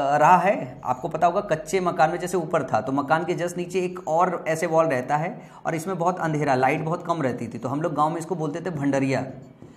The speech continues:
क्या बोलते थे? भंडरिया। और मम्मी जो लोग हैं, जो दादी लोग हैं, जो गाय भैंस का दूध होती थी, वो एक मटके थे, मटके में दूध रख के इस भंडरिया में रख के आती थी। दो तरीके की भंडरिया बोली जाती थी, एक तो ये हो गया जिसको अटारी भी बोल सकते हो,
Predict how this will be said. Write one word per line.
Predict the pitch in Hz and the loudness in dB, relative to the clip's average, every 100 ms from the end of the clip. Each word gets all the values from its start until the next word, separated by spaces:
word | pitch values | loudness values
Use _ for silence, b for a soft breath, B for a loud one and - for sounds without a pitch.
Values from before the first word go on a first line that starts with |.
| B | B
क्या | 147 | 2
बोलते | 147 160 170 | 2 2 -2
थे? | 208 | -2
भंडरिया। | 165 143 131 123 101 - B B - | 0 0 0 0 -4 -8 B B 0
और | 147 131 | 0 2
मम्मी | 147 160 185 | 0 2 0
जो | 180 185 | 0 2
लोग | 170 175 | 2 2
हैं, | 156 170 | 0 0
जो | 180 175 | 2 2
दादी | 147 131 151 | 4 4 4
लोग | 170 151 131 | 0 0 0
हैं, | 123 135 - B B B - | -2 -4 -6 B B B -4
जो | 139 | 2
गाय | 143 151 | 8 8
भैंस | 156 156 | 8 2
का | 175 | 0
दूध | 143 156 | 0 0
होती | 135 123 117 | 0 -2 -6
थी, | 101 101 101 | -8 -10 -8
वो | 110 135 | -4 -2
एक | 143 139 | 0 -2
मटके | 127 160 | -2 -2
थे, | 151 180 | -4 -4
मटके | 170 127 156 | -4 -4 -6
में | 147 | -4
दूध | 147 147 | -2 -2
रख | 131 - | -2 -2
के | 185 | -4
इस | |
भंडरिया | 151 139 143 143 156 | -2 0 0 0 0
में | 113 | -2
रख | - | -4
के | 110 | -8
आती | - 101 | -8 -14
थी। | - - b b b b b | -18 -20 b b b b b
दो | 135 214 | 2 4
तरीके | 208 208 220 | 4 0 -2
की | 208 | 0
भंडरिया | 180 180 185 | 0 2 2
बोली | 185 185 185 | 0 2 2
जाती | 170 180 | 0 -2
थी, | 180 220 | -4 -6
एक | - 180 196 | -4 -2 -2
तो | |
ये | 180 190 | 0 2
हो | 196 | 2
गया | 185 208 214 | 2 0 -2
जिसको | 170 214 | -2 2
अटारी | 165 156 151 | 4 6 6
भी | 180 185 | 4 -2
बोल | 175 160 | -2 -2
सकते | 165 - 160 | -4 -4 -6
हो, | 160 | -6